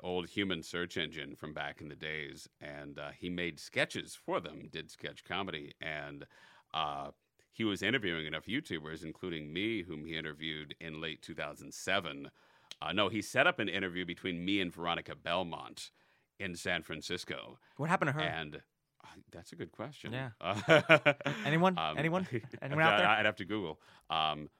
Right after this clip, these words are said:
Speaker 1: but it was a lovely interview,
Speaker 2: Hmm.
Speaker 1: uh, in two thousand seven. And, uh, then we stayed in touch. And eventually he figured, "Hey, why don't I make YouTube sketches for myself?" And the rest, as they say, is history.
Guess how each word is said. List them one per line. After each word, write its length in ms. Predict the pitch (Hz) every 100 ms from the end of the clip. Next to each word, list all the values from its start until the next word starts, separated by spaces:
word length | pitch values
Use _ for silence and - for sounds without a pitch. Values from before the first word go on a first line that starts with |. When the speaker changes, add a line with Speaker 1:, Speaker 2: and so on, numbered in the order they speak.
| _
Speaker 1:
but 140 | 101
it 60 | 117
was 120 | 120
a 60 | 107
lovely 340 | 117 131 95
interview, 420 | 113 80 76 107
Speaker 2:
Hmm. 140 | - 82
Speaker 1:
uh, 140 | 76 73
in 80 | -
two 120 | 76
thousand 280 | 73 76 76
seven. 300 | 71 71 -
And, 320 | 76 73 71
uh, 240 | 73 71 67 - - _
then 120 | 73 76
we 100 | 78
stayed 260 | - 78
in 80 | 82
touch. 400 | 82 120 - - -
And 260 | 73 73 73
eventually 420 | 73 78 - 76
he 80 | 80
figured, 320 | - 80 76
"Hey, 180 | 95 104
why 200 | 78 78
don't 180 | 85 -
I 160 | 76 78
make 400 | 76 76 73 -
YouTube 360 | 80 78 82 69
sketches 440 | - 71 - 73
for 120 | - 71
myself?" 520 | 71 67 113 120 110 -
And 280 | 76 76 - - - - _ _ _ _ _ _ _ -
the 100 | 78
rest, 300 | 78 80 95
as 100 | 80
they 140 | 80
say, 240 | 76 80 80
is 160 | 82
history. 420 | 110 - 73 62